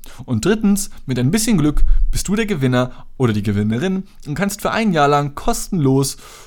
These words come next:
U-Bahn, Bus und Bahn und was weiß ich nicht sonst noch alles, Boot fahren hier in der schönen Stadt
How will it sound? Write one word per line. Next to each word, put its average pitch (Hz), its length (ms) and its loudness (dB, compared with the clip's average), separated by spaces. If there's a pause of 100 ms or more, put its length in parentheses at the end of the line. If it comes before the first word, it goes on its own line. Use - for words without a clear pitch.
(140)
U-Bahn, 170 720 2
Bus 180 340 2
und - 480 -8
Bahn 139 400 0
und 123 380 -2
was 160 280 -2
weiß 135 180 -2
ich - 260 -4
nicht 127 160 -2
sonst 143 200 -4
noch 127 120 -2
alles, 117 260 -2 (100)
Boot 143 280 4
fahren 117 440 4 (280)
hier 180 320 0 (200)
in 143 140 -2
der 143 120 2
schönen 117 280 0
Stadt - 320 -8